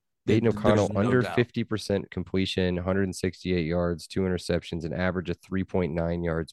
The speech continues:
Speaker 1: per reception. On, uh,
Speaker 2: I U's defense is not good.
Speaker 1: No, no, no. This is against one of the top defenses in the country.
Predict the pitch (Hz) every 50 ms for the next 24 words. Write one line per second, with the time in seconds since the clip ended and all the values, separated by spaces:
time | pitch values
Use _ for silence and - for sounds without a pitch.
0 | - - 90 85 82 82 80 - - 82 80 - - - 69 65 67 71 - _
1 | _ _ _ _ _ _ _ _ _ _ _ _ _ _ _ - 87 85 80 80
2 | 80 78 78 78 78 76 76 78 78 - 117 135 131 135 139 139 123 107 123 135
3 | 131 127 135 131 127 110 120 120 117 120 123 123 120 120 117 117 117 - _ -
4 | 113 104 98 113 110 107 113 110 104 101 156 165 165 147 117 95 85 - - -
5 | 127 131 - 135 123 117 110 92 104 101 95 - - - - - - 92 98 92
6 | 85 82 80 - 87 85 78 76 85 80 - 82 76 73 76 69 76 71 69 -
7 | 85 82 76 - 65 64 71 78